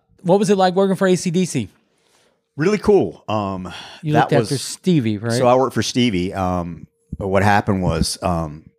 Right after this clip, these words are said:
Speaker 2: my buddy Trace Foster was out working for Stevie. Um, and they were pretty far into the, um, Rocker Bus tour in twenty sixteen, and I, they were in Australia,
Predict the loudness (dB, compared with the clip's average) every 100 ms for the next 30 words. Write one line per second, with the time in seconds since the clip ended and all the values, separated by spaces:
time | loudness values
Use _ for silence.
0 | -18 -6 -2 -2 -2 -2 -2 -2 0 2
1 | 0 -2 -4 0 0 0 -4 -4 -8 -6
2 | -2 2 2 0 -4 -10 _ _ _ _
3 | _ -2 0 -2 -8 -10 -12 _ _ _
4 | _ -8 -2 0 0 -2 -6 -8 -8 -14
5 | -4 0 4 4 2 0 -2 -4 -2 -2
6 | -2 -6 _ _ _ _ _ -8 -6 -8
7 | -10 -18 _ _ _ -20 _ _ 0 2
8 | 0 2 0 0 -2 -6 -8 -12 -16 -14
9 | -12 -4 -2 0 -2 -2 -4 -6 -6 -12
10 | -16 -16 -14 -14 -16 _ -2 0 0 -2
11 | -2 2 2 2 -2 -12